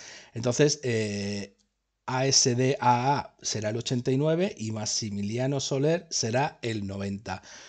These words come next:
Muchas gracias a todos por participar. Voy a copiar esto lo primero.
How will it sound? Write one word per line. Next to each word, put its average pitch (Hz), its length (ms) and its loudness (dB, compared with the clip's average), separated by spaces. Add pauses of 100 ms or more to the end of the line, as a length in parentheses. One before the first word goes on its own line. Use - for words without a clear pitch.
(300)
Muchas 160 600 6
gracias 151 500 2
a 120 140 -2
todos 165 280 2
por 127 300 0
participar. 113 1000 0 (280)
Voy 123 300 -2
a 156 100 0
copiar 123 360 -4
esto 156 400 -4
lo 143 180 -2
primero. 151 680 -2